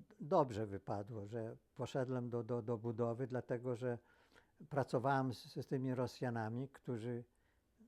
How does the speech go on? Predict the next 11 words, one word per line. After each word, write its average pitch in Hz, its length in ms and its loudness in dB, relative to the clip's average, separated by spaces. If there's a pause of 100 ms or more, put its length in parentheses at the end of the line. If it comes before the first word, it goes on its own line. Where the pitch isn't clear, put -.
(840)
wiedzieli, 151 520 8
jak 127 220 4
to - 100 -6
wszystko - 480 -2
robić. 113 520 0 (560)
Ja 151 240 8
im 135 260 2 (220)
opowiadałem, 131 960 6 (1080)
A 131 140 6
oni 156 280 6
słuchali, 143 800 4